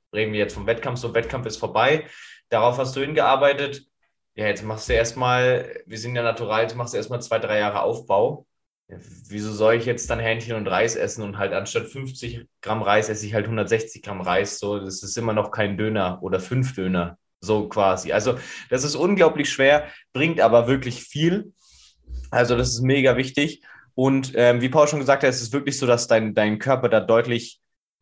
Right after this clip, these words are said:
ähm, also erstmal kommst du auch von deiner Verdauung, das ist mega wichtig, vom Wohlbefinden kommst du so viel besser klar. Du hast jetzt so wenig Kalorien gegessen und so, so leichtes Essen, sag ich mal, für den Körper.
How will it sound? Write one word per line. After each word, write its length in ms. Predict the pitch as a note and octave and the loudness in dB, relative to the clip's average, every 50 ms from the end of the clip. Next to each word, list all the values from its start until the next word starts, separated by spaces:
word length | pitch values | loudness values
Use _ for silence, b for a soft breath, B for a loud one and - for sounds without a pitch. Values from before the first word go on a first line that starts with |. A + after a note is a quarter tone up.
| _ _ _ _ _ _ _ _ _ _ _ | _ _ _ _ _ _ _ _ _ _ _
ähm, 400 | G2 G#2+ G#2+ G#2+ G#2 G#2 G#2 G2+ - | 0 2 4 4 4 4 2 2 2
also 180 | B2+ B2+ C#3+ | 2 4 6
erstmal 320 | C3+ C3 C3 - - D3+ C#3+ | 6 6 6 4 2 0 2
kommst 240 | - D3 C#3 A#2+ - | 0 -2 -2 2 2
du 60 | G#2+ | 2
auch 100 | A2 - | 2 2
von 140 | - D3+ C#3 | 0 2 2
deiner 180 | B2+ A#2+ A#2 | 2 2 2
Verdauung, 420 | G#2+ - - F2 G2 G#2+ B2 C#3+ B2+ | 0 -2 0 2 4 4 4 2 0
das 100 | A2 - | -4 -4
ist 40 | |
mega 260 | - B2 A#2+ A#2 A#2 G#2+ | -4 -2 0 0 0 0
wichtig, 280 | A2+ - - C3 - | -2 -6 -10 -10 -8
vom 200 | - A#2+ G#2 F#2+ | -6 -6 -6 -4
Wohlbefinden 460 | A2+ C3 C#3 C3+ - - C3 C3+ B2+ | -2 -4 -4 -4 -6 -6 -6 -6 -4
kommst 220 | B2+ B2+ A#2+ A2+ - | -4 -6 -6 -6 -8
du 40 | A2+ | -8
so 140 | B2 C#3 | -8 -8
viel 160 | C#3+ - D#3+ C#3 | -6 -6 -2 -2
besser 300 | B2+ C3+ - - A#2+ A2 | 0 0 2 0 0 -2
klar. 320 | - - A2 G#2+ A#2+ B2+ | 0 0 0 2 2 2
Du 100 | B2 B2+ | 4 2
hast 180 | B2 A#2+ - - | 2 2 0 -4
jetzt 380 | C#3 - - - - - _ _ - | -6 -6 -8 -12 -12 -16 _ _ -10
so 320 | C3 A#2+ C#3+ E3+ G3+ F3+ | -4 0 2 2 2 4
wenig 240 | D#3+ D#3+ D#3+ D#3+ - | 4 2 2 2 -2
Kalorien 400 | - - C#3 B2+ B2+ C3+ C#3+ D3 | -4 -4 -2 0 0 0 -2 -2
gegessen 340 | B2+ - A#2 A2+ A#2 - A#2 | 0 0 0 0 0 -2 -6
und 140 | A2+ A#2 - | -8 -4 0
so, 360 | B2+ C#3 D3 D3+ D3+ D3+ B B B B B B B B _ | 2 4 6 4 4 2 B B B B B B B B _
so 380 | - - C3 C3+ C3+ - - - | -8 -2 0 0 0 -2 -4 -6
leichtes 580 | - A2 G#2+ G#2 A2+ D3+ F3+ - - D3 - - | -4 -2 0 2 2 0 0 0 -2 -2 -2 0
Essen, 320 | - - - - A#2 G2+ | 0 -2 0 -2 -2 0
sag 240 | F2+ F#2+ G2 G2+ G2 | 2 2 2 2 0
ich 140 | F#2+ - - | -4 -4 0
mal, 300 | G#2 G2 G2 G#2 A#2+ C3+ | 2 4 4 4 2 2
für 160 | C3 - A2 | -2 -4 -6
den 200 | G2+ G#2 G2+ G2+ | -4 -4 -4 0
Körper. 500 | - A2+ G#2+ G#2 - C3+ C3+ D3 D3 | 2 2 2 4 4 4 2 2 2